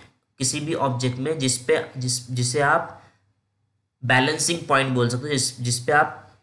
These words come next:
उसे बैलेंस कर सकते हो। So here in the figure you can see there are stones। अब ये स्टोन्स जो है वो एक दूसरे के ऊपर रखे हुए हैं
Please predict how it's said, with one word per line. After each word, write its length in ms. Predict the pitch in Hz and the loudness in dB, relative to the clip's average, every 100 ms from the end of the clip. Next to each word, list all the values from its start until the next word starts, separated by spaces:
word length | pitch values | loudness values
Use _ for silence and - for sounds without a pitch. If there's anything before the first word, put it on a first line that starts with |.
| _ - | _ -10
उसे 200 | 131 160 | -2 0
बैलेंस 500 | 135 120 127 147 147 135 | 4 4 4 2 0 0
कर 140 | 117 | 0
सकते 340 | - - - | -2 -8 -8
हो। 140 | 95 98 - - _ _ _ - | -8 -8 -12 -20 _ _ _ -2
So 140 | 139 139 143 143 - - _ _ _ _ _ _ _ 139 | 2 4 4 2 -6 -18 _ _ _ _ _ _ _ 2
here 160 | 147 | 4
in 100 | 156 160 | 4 0
the 60 | 156 | 0
figure 300 | 143 160 165 | 0 2 2
you 140 | 147 143 | 2 0
can 180 | 131 123 | 0 0
see 100 | 143 | 2
there 200 | 135 135 | 4 6
are 140 | 139 - | 4 0
stones। 460 | - 147 135 110 | 0 0 2 0
अब 200 | 127 131 | -2 0
ये 120 | 147 160 | 2 0
स्टोन्स 420 | - 151 165 170 | 0 -2 -2 0
जो 120 | 170 | 2
है 80 | 160 | 2
वो 140 | 165 | 2
एक 280 | - 160 160 | 0 -2 -4
दूसरे 320 | 147 165 156 | -6 -2 -2
के 120 | 156 | -2
ऊपर 360 | 160 131 151 143 | -4 -2 0 0
रखे 320 | 123 - 131 | 0 0 0
हुए 100 | 113 | 0
हैं 180 | 101 - | -2 -8